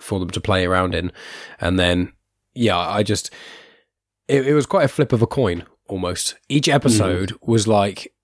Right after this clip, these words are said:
Speaker 1: some of them were like, "This is incredible. Whoa, this is really amazing Star Wars." I think,
Speaker 2: Yeah.
Speaker 1: like, three or four of them were like that. And then a
Speaker 2: Yeah.
Speaker 1: couple of them were like, "This is a bit weak." And, uh,
Speaker 2: Yeah.
Speaker 1: a friend of mine, 'cause I did a review of it, um, when it came out, it, it sort of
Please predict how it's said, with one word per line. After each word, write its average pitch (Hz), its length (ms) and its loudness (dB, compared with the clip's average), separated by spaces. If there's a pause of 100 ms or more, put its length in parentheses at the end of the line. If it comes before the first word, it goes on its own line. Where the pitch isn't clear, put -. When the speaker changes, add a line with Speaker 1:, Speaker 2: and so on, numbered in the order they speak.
(140)
Speaker 1:
some 160 220 2
of 143 40 4
them 120 100 4
were 113 80 4
like, 110 140 2
"This - 220 2
is 120 100 -2
incredible. 120 640 0
Whoa, 123 280 2
this 139 200 2
is 120 120 0
really 127 460 4
amazing 117 460 4
Star 110 320 2
Wars." 90 400 -4
I 101 100 -4
think, 98 160 4
Speaker 2:
Yeah. 107 120 4
Speaker 1:
like, - 80 -4
three 120 240 0
or 107 80 4
four 107 260 2
of 92 60 -8
them 92 100 -4
were 90 80 -4
like 87 180 -6
that. - 280 -6
And 113 80 2
then 98 100 4
a 92 40 2
Speaker 2:
Yeah. - 60 -4
Speaker 1:
couple 143 220 2
of 104 80 0
them 107 80 0
were 98 60 2
like, 95 220 -4
"This 135 260 2
is 92 360 -4 (160)
a - 160 -8
bit 135 220 -6
weak." 107 440 -8 (160)
And, 104 360 0
uh, 101 200 -2
Speaker 2:
Yeah. 101 300 2 (320)
Speaker 1:
a 117 100 0
friend 131 280 0
of 123 80 4
mine, 110 280 0
'cause 107 140 -4
I 113 180 0
did 113 200 0
a 107 40 -2
review 107 360 2
of 98 100 0
it, 95 180 -2 (120)
um, 92 480 -2
when 104 140 2
it 92 80 -2
came 98 220 -4
out, 92 320 0
it, - 100 -12
it 104 160 -2
sort 95 200 0
of - 220 -10